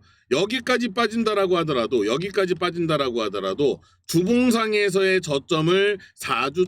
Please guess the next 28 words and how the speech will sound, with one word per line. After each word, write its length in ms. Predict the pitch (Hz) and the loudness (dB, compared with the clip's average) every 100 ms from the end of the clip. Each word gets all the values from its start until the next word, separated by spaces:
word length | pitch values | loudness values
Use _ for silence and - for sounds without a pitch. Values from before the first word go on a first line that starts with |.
| - | 0
동안 300 | 160 156 151 | 0 0 -2
지금 240 | 117 120 | 0 0
현재 160 | 131 123 | 2 0
올려놓고 600 | 107 135 160 147 123 120 | 2 2 2 0 -2 -2
있는 220 | 107 104 | -2 -2
모습이 380 | 95 104 107 120 | -2 -2 -2 -2
보이고 400 | 113 120 117 101 | 0 0 2 -4
있어요. 360 | 80 85 80 _ _ _ _ _ _ | -6 -12 -14 _ _ _ _ _ _
자, 140 | - 151 | -2 0
여기에서도 560 | 165 208 262 233 240 | 0 0 0 0 0
이렇게 360 | 196 190 202 202 | 0 0 0 -2
올려놓기는 720 | 143 180 220 214 190 185 175 | 0 2 2 0 0 0 2
했는데 440 | 196 202 151 165 127 | 2 0 2 0 2
조정이 580 | 156 156 156 156 147 - - _ | 2 0 0 0 0 -4 -18 _
절반 380 | 135 147 202 214 | -2 0 0 0
라인까지의 560 | 208 190 190 170 170 | 0 0 -2 0 0
조정이 340 | 135 123 147 135 | 0 -2 0 0
나왔었죠. 680 | 98 120 107 87 127 123 _ _ | 0 -2 -6 -6 -6 -6 _ _
그런데 380 | 185 190 170 104 _ - | 0 2 0 -4 _ -6
이 100 | 165 | 0
캔들은 440 | 208 202 185 165 | 0 2 0 0
뭐예요? 280 | 101 85 82 _ _ | -4 -8 -14 _ _
눌러놓는 640 | 117 190 277 277 247 208 139 | 0 2 4 4 4 4 2
거예요. 320 | 98 107 117 | 0 -2 -2
나온 280 | 123 190 196 | -2 0 0
물량 280 | 180 175 123 | 0 0 -2
있어요, 340 | 107 139 123 | -4 -2 -2
없어요? 300 | - - | -4 -16